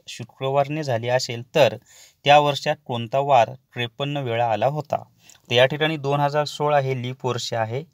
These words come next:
आणि लीप वर्ष कसं ठरवायचं? तर ज्या वर्षाला चारने निषेध भाग जातो, ते लीप वर्ष असतं. मग दोन हजार सोळाला चारने निशेष भाग जातो, म्हणून दोन हजार सोळा हे लीप वर्ष आहे. आणि लीप वर्षामध्ये एक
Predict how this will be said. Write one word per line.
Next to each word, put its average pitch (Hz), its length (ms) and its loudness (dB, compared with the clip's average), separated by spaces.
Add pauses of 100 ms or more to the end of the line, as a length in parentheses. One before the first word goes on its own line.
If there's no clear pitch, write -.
(200)
आणि 110 180 -4
लीप 131 200 -4
वर्ष 139 200 0
कसं 151 280 -2
ठरवायचं? 143 560 0 (440)
तर 117 40 -4
ज्या 123 260 4
वर्षाला 143 440 -4
चारने 127 480 2
निषेध 131 420 -10
भाग 131 160 -2
जातो, 127 340 -6
ते 117 220 -8
लीप 123 220 -8
वर्ष 110 240 -6
असतं. 113 380 -4 (400)
मग 110 100 -2
दोन 123 220 2
हजार 139 200 2
सोळाला 135 440 2
चारने 131 420 2
निशेष 120 480 -6
भाग 131 220 -2
जातो, 131 280 -4
म्हणून 113 280 -4
दोन 117 180 -2
हजार 120 200 -2
सोळा 120 300 -2
हे 120 180 -4
लीप 135 220 -8
वर्ष 113 280 -2
आहे. 110 300 4 (420)
आणि 110 220 -6
लीप 165 200 0
वर्षामध्ये 139 640 0 (300)
एक 151 200 -2